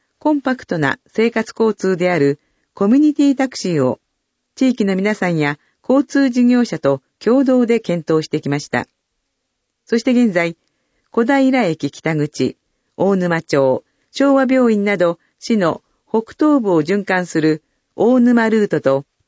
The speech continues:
小川駅西口、小川西町、栄町など市の北西部を循環する栄町ルートを試行運行しています。また、その他の地域では、日中の生活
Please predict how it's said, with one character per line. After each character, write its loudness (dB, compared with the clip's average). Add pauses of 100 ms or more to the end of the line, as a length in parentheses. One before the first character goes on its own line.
(440)
小 0
川 2
駅 -2
西 -4
口、 -4 (480)
小 0
川 2
西 0
町、 -4 (380)
栄 0
町 0
な 0
ど 0 (220)
市 0
の 0
北 -4
西 0
部 0
を 2
循 -2
環 -2
す -2
る 0 (420)
栄 0
町 0
ル 2
ー -2
ト 2
を -2 (120)
試 -14
行 2
運 2
行 -2
し -16
て -6
い -4
ま -4
す。 -20 (1040)
ま -4
た、 -4
そ -2
の 2
他 0
の 2
地 0
域 -2
で 2
は、 -2 (320)
日 0
中 2
の 0
生 0
活 -4